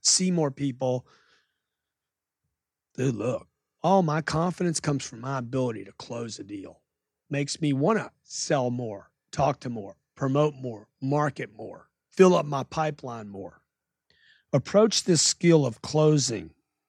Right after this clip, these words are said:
as if you were attempting to get a third degree black belt. If you're not, if you're not, like, doing this three, four, five times a week, you're not gonna get your black belt, okay? If you're not training, preparing, swimming in the Kool-Aid,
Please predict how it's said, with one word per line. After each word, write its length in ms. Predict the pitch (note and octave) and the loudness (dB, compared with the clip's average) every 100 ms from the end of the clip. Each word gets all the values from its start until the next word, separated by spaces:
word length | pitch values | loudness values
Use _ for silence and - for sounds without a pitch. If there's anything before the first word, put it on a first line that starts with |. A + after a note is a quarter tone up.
| _ _ _ _ _ _ _ | _ _ _ _ _ _ _
as 200 | C3+ A#2+ | -2 2
if 160 | C#3+ C3 | 2 6
you 100 | D3+ | 6
were 100 | C#3 | 6
attempting 500 | A#2 D#3+ D3 C#3+ B2 | 4 0 0 0 -2
to 80 | A#2 | -2
get 180 | B2+ | -4
a 80 | A#2+ | -6
third 360 | B2 - C3 B2+ | -6 -4 -2 -2
degree 340 | A#2+ A#2+ A#2+ | -6 -6 -6
black 380 | G#2 A2 A2 A2+ | -6 -4 -4 -6
belt. 320 | B2+ - - | -10 -10 -12
If 60 | - | -4
you're 120 | - E3 | 2 4
not, 300 | E3+ G#3 G#3 | 6 4 0
if 140 | _ | _
you're 120 | D#3 | 2
not, 220 | F3+ F#3+ C#3+ | 4 4 2
like, 260 | C#3 B2+ | 0 0
doing 260 | - D#3 D3+ | 2 2 4
this 180 | C#3+ - | -2 -4
three, 260 | E3 D3 | 2 2
four, 260 | C3+ D3 C#3+ | 2 0 0
five 300 | - C#3+ C#3 | 0 -2 0
times 320 | D3+ D3+ C3 | -2 -2 -2
a 40 | |
week, 220 | C3 E3 F#3 | -2 -2 2
you're 80 | |
not 140 | G3+ G3 | 2 4
gonna 140 | F3+ | 4
get 200 | D3+ D3 | 2 2
your 80 | C3+ | 0
black 300 | B2 D3 D#3 | 0 -2 -2
belt, 260 | A#2+ G2+ - | -4 -6 -6
okay? 160 | - | -2
If 100 | C#3+ | 2
you're 80 | E3 | 4
not 160 | F#3+ - | 2 0
training, 680 | - D#3 D#3 D#3+ D#3+ D#3+ D3 _ | -2 2 2 4 2 -2 -6 _
preparing, 640 | - B2 - D#3 D#3 D#3 D3 - - | -14 -10 -2 0 2 0 -2 -6 -4
swimming 760 | - - G3+ G3+ G#3+ G#3+ A3 | 0 2 8 8 8 4 2
in 220 | - F#3 F3+ | 4 4 6
the 80 | |
Kool-Aid, 800 | D#3 - G3 G3 F3 C#3+ C3 A#2+ | 2 2 4 6 6 6 4 -2